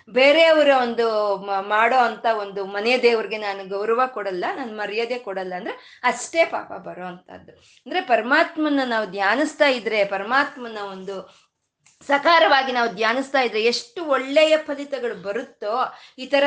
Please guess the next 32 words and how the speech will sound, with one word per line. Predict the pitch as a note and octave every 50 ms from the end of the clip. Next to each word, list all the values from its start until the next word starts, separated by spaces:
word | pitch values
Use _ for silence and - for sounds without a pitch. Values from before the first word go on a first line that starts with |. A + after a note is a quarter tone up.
| C#4
ನೀರಸನೆ | C4+ A#3+ A#3+ C4 D4 D4+ D#4+ D#4+ - D4+ C#4+ C4
ಮಾಡಿದಾಗ | B3 A#3 G#3 G3+ F#3+ F#3 F#3 F3+ F3 E3+ - - -
ಆ | F#3+ F#3+ G3
ದೇವ್ರಿಗೆ | F#3+ G#3+ A3+ A#3 C#4+ D4+ B3+
ನಮಸ್ಕಾರ | B3 G#3 G3+ F#3 - - A#3 G#3 G3 F#3+
ಮಾಡಲ್ಲ, | F#3 F3+ F3 F3 E3+ E3+ E3 F3+ A3 E4 G#4+ - - - - _
ಈ | B3+ C#4 C#4+ A#3
ದೇವ್ರಿಗೆ | C#4 C#4 C#4+ D4+ C#4+ C#4
ನಮಸ್ಕಾರ | B3+ A#3 A3+ - - - A#3+ G#3+ G#3+ G3+
ಮಾಡಲ್ಲ | G3+ G3 F#3+ F#3+ G3 G3 G3 G3
ಅಂತ | F#3+ F#3+ G3+
ನಾವು | G3 G3 G3 G3 G3+
ಹೇಳ್ದಾಗ | A3+ B3 C4+ F#4+ G4 D#4
ಅಷ್ಟೇ | A#3 - - - D4
ದುಷ್ಪರಿಮಾಣ, | C#4 - A#3+ A#3+ A#3 - - - _ _ C#4 C4+ C4 C4 B3+ B3 B3 A#3 A#3 A#3 A#3 A3+ A3+ A3+ A3+ A3 G#3 - - - - - _ B3+
ದುಷ್ಪ-, | C4+ - - - - C4+ C4 A#3+ A3+ A3 G#3 G#3 -
ಪ್ರಮಾ-, | A3 G#3+ G#3+ A#3 B3 B3 B3 A#3+ A3+ A#3
ಪರಿಮಾಣಗಳನ್ನು | A#3 A3 G#3+ A#3 B3 B3 B3 B3 B3 A#3+ B3+ B3+ C4+ D#4+ F4
ನಮ್ಗೆ | D#4 B3+ A3 G3+ G#3 G#3
ಬರೋ | F#3 F3+ G3 G3+ G#3 G#3
ಅಂಥದ್ದು, | G3+ G3 F#3 - F3 F3 F3 D#3+
ಪ್ರ-, | - - F#3+ F#3 F3+ F3 E3+ E3+ E3 E3+ E3+ E3 D#3+ D#3 D#3 D3+
ಬರೋ | F3 G3 F#3+ G3
ಅಂಥದ್ದು. | F#3 F3 E3 - F#3+ D#3+ D#3+ E3
ಹಾಗಾಗಿ | - - _ - - - - _ - A#4 B4 G4+ F#4+ D4
ಯಾವ | B3+ B3 - C4 F#4+ A#4 A#4+ -
ದೇವ್ರನ್ನಾದ್ರೂ | G#4+ G#4+ G#4+ A4 A4 G#4+ G#4+ A4 A4 G#4+ A4+ A4 G#4+
ಸರಿ | - F#4+ E4+ D4+ D4 C#4 A#3 G3 - - - - A3+ A3+ A#3+
ನಮಸ್ಕಾರ | C4 C#4+ D#4 D4+ - - E4+ E4 D4+ C#4+
ಮಾಡೋದು | C#4 B3+ B3 C#4+ D#4+ C#4+
ನನ್ನ | B3+ A#3 G#3+ A#3 B3+ C#4+ F4
ಇಷ್ಟ | F4 D#4 D4 - - - -